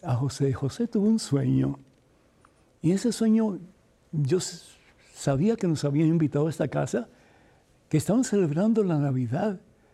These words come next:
y habían todo tipo de comidas y de regalos y de adornos, de música, pero se intercambiaban los regalos entre ellos. Y a nuestro hijo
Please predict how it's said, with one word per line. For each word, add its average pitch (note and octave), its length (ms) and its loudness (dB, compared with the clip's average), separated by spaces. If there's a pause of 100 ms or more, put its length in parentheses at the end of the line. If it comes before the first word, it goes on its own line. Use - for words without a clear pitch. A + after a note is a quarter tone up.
(960)
y D#3 80 2
habían E3 300 4
todo D3 220 2
tipo B2 340 -4
de B2 300 -2 (260)
comidas E3 640 2
y A#2 120 -4
de A#2+ 340 -4 (680)
regalos D#3+ 760 2
y C3+ 100 0
de C3 360 -2
adornos, F#3+ 680 2 (500)
de C3 100 0
música, G#3 680 2 (1120)
pero C#3+ 220 -2
se - 100 0
intercambiaban E3 640 2
los G#3+ 140 0
regalos G3 320 0
entre F3+ 320 -2
ellos. F#3 400 -2 (1080)
Y D3 60 0
a C3+ 60 4
nuestro B2+ 380 0
hijo G#3 340 -2